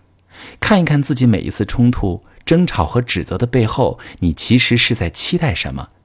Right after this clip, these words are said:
有什么内在想被满足？你为什么这么生气？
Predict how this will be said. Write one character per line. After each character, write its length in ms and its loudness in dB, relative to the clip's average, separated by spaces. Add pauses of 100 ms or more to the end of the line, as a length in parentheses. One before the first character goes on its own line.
(340)
有 180 0
什 220 -2
么 100 4
内 220 4
在 280 -2 (120)
想 340 -6
被 140 2
满 180 -2
足？ 240 -10 (960)
你 120 0
为 140 2
什 100 -2
么 80 -2
这 80 -4
么 80 -2
生 220 -2
气？ 300 -8